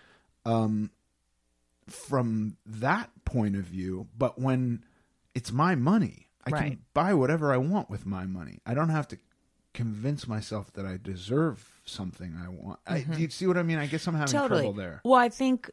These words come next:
Speaker 2: if I could just <clears throat> analyze this question, right? Like,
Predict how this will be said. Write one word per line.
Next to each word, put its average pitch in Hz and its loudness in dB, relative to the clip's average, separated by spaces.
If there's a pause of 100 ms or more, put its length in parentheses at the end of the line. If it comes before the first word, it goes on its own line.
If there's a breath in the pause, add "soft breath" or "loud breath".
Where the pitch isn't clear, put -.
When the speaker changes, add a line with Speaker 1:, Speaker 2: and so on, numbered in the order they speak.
Speaker 2:
if 185 0
I 180 2
could 165 -6
just - -4 (360)
<clears throat> 190 2
analyze 147 -2
this 135 -6
question, 135 -6
right? 139 -6
Like, 143 -8